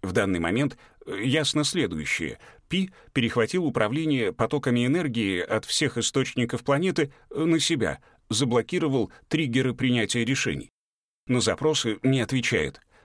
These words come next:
Мне на электронную почту старец направил сообщение: «Тьфу на вас, пророк Аввакум».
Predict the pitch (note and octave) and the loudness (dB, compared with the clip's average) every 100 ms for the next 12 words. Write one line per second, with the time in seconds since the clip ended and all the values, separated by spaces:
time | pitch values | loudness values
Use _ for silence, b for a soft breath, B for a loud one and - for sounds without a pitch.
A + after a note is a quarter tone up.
0 | b G#2+ A#2+ C3 B2+ B2 - A#2+ A#2 C#3 | b 2 2 4 2 0 0 -2 0 0
1 | B2+ A#2+ A#2 A#2+ E3+ - A#2 B B B | 2 2 0 -2 -2 0 -2 B B B
2 | - C#3 A#2+ A2 - A2 A#2+ A#2 G#2+ - | 0 2 0 -2 0 0 2 2 0 0
3 | B2+ C3+ D3 G#2+ D2 - _ _ - - | 0 2 0 0 -2 -8 _ _ -12 -6
4 | F#3+ E3+ G#2 E2+ - - B B - A2+ | -2 0 2 0 -2 -4 B B 0 2
5 | C#3+ C#3+ _ C3+ A2+ F#2+ - E2 | 0 -2 _ 0 0 -2 -2 -6